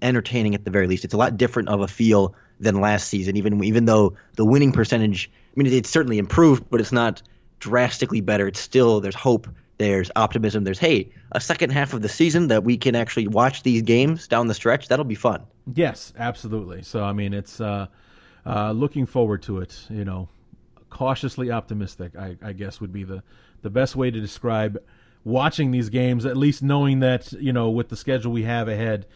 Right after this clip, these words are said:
Speaker 2: we should be, at least be in these games, as opposed to just, like, how quickly is the game going to be over in twenty sixteen. So, um, but thanks again, man. Um, where can we, uh, where can we find your, uh, your show? How often do you put it out?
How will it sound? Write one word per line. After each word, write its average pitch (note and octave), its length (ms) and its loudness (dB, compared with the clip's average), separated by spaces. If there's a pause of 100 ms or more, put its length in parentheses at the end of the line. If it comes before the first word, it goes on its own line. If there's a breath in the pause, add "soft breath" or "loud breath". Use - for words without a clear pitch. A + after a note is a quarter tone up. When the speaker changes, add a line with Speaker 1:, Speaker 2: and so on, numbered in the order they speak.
(360 soft breath)
Speaker 2:
we B2+ 100 0
should E3 260 -2
be, D#3+ 80 0
at C#3 80 -6
least D3+ 340 0
be D3+ 180 2
in C3+ 120 2
these G#2+ 200 -2
games, G2 420 -6
as A#2 160 -4
opposed A2+ 460 -4
to G#2+ 260 -2 (360 soft breath)
just, - 180 -6
like, A2 120 -6
how A#2+ 200 -2
quickly A2 420 -4
is G2 140 -4
the G2+ 60 -8
game G#2+ 260 -4
going G#2 220 -4
to - 80 -14
be G#2+ 160 -10
over G2 460 -2
in G#2 140 -8
twenty G2 240 -10
sixteen. F#2 540 -12
So, F#2 320 -10 (520 soft breath)
um, F#2+ 460 -6
but A2 180 -6
thanks D#3 240 0
again, D#3+ 220 -2
man. D#3+ 320 -2
Um, B2 420 0 (220 soft breath)
where D3+ 140 2
can F3 140 0
we, E3+ 220 4
uh, D#3+ 300 4
where E3 140 0
can F3 100 -4
we E3+ 80 2
find E3+ 260 0
your, D3+ 240 2
uh, C#3 200 0
your C#3 160 0
show? C3 320 2
How A#2 260 -2
often B2 240 -4
do A#2 60 -4
you A#2+ 80 -2
put B2 160 -4
it A2+ 60 -4
out? G2+ 200 -6